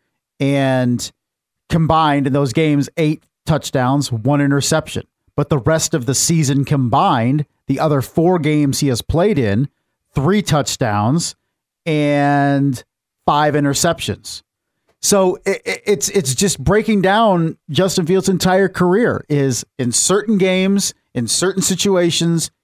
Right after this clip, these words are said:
he looks really good. In certain games, in certain situations, he looks really bad. And he's run out of excuses.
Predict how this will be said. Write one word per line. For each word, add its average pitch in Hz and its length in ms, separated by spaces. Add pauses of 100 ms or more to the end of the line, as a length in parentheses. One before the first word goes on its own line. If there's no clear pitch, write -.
he 180 180
looks 170 220
really 147 320
good. 117 240 (360)
In 113 140
certain 196 380
games, 180 460
in 127 180
certain 175 340
situations, 160 720 (220)
he 165 140
looks 156 320 (120)
really 139 380
bad. 123 300 (560)
And 156 280
he's 160 180
run 190 120
out 180 120
of 160 100
excuses. 131 580